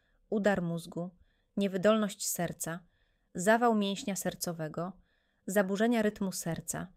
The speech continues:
choroba wieńcowa, powstawanie nadżerek,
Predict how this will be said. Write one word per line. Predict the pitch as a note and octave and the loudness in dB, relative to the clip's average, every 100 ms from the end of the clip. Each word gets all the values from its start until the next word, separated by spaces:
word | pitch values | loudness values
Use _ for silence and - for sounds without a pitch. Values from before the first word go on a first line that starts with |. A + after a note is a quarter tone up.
| _ _ _ | _ _ _
choroba | _ - A#3 G#3 G3+ | _ 2 4 4 2
wieńcowa, | F#3+ F#3 - D#3+ E3 F3 _ _ _ _ | 0 -4 -6 -8 -10 -12 _ _ _ _
powstawanie | - G#3+ - G3+ G3 G3 F#3+ | -2 -2 0 0 0 -2 -2
nadżerek, | F3+ F3+ F#3 F3 B3 - | -4 -2 0 0 -2 -8